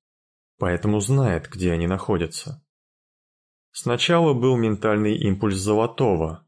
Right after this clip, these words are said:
а потом Гор увидел на отдалении крылатые точки. Золотой, конечно, летел не один.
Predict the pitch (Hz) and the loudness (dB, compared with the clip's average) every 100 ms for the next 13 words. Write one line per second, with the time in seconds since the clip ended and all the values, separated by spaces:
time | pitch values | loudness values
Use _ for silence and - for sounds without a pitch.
0 | _ - 123 110 - 117 123 104 110 123 | _ -6 -2 -2 0 0 0 2 2 4
1 | 110 117 117 117 117 107 107 104 101 98 | 2 0 0 0 0 0 2 2 2 2
2 | 95 - 98 92 87 101 98 104 85 - | 0 0 0 0 0 -2 0 -2 -2 -6
3 | - 92 _ _ _ _ _ _ _ - | -12 -18 _ _ _ _ _ _ _ -8
4 | 110 147 165 196 160 - 101 104 - 98 | -2 0 2 2 0 0 0 0 -2 -2
5 | 90 85 - 92 90 95 92 87 85 80 | -2 -2 -2 0 0 0 0 0 -2 -2
6 | - | -8